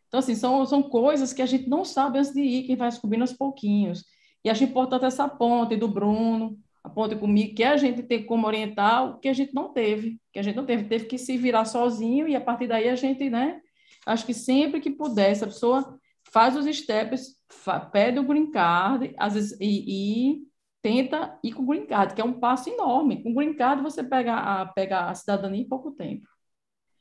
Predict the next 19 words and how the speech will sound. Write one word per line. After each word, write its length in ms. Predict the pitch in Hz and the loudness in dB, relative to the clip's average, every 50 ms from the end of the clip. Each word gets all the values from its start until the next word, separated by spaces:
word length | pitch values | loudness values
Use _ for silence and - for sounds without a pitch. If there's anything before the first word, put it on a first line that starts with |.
| _ _ | _ _
Então, 120 | - 220 226 | -8 -6 -4
assim, 120 | 220 214 | -2 -2
é 80 | 190 202 | 0 0
um 80 | 208 | 2
dos 140 | 214 240 - | 0 -2 -2
pontos 260 | - 214 220 220 220 | -4 -4 -4 -4 -4
que 80 | - 220 | -4 -6
eu 60 | 220 | -4
queria, 560 | - 240 214 208 202 202 202 196 175 - - - | -4 -2 -2 0 2 2 2 2 0 0 -2 -4
é, 200 | 165 143 123 - | -4 -4 -4 -4
acrescentar 580 | 170 170 190 180 196 202 - 185 170 - 160 156 | -4 -4 -4 -4 -4 -4 -4 -8 -6 -6 -4 -4
a, 400 | 165 175 185 175 160 107 147 147 | -2 -2 -2 -4 -4 -4 -4 -4
a, 680 | 127 113 - 147 147 143 135 - - - 139 131 - | -6 -6 -8 -8 -8 -8 -10 -10 -10 -10 -10 -10 -10
a, 20 | - | -12
do 80 | 160 | -12
Bruno, 320 | 165 - 165 170 190 208 196 | -10 -8 -6 -4 -4 -2 -2
né, 160 | 170 180 180 | -4 -4 -8
que, 180 | 180 - - | -8 -6 -4
assim, 420 | 196 196 196 - 196 180 165 165 | -4 -4 -4 -6 -8 -6 -6 -8